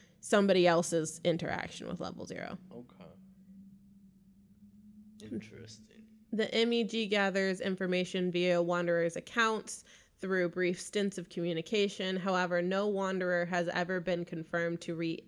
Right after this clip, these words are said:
Speaker 1: re-enter into re-, reality. Those, uh, they are lost forever within the Backrooms, and their
Speaker 2: Damn,
Speaker 1: fates
Speaker 2: G G.
Speaker 1: and their, <laughs> yeah, literally,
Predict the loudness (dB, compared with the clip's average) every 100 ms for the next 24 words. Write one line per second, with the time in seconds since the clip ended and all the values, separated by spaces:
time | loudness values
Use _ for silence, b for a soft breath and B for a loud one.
0 | -8 -4 -4 -2 -2 -2 -4 -4 -4 -4
1 | -8 -8 -6 -4 -4 -6 -10 -12 -12 B
2 | B B B B B -6 0 4 4 2
3 | -2 -10 -6 -2 -2 -2 -2 2 4 4
4 | 2 2 0 2 2 2 0 -2 -6 -16
5 | _ _ _ _ _ _ _ _ -6 0
6 | 2 2 4 4 2 0 -2 -2 -6 -4
7 | -2 0 0 0 0 -2 -4 -6 -8 b
8 | b b b 0 2 2 8 8 10 4
9 | 0 -2 0 2 4 4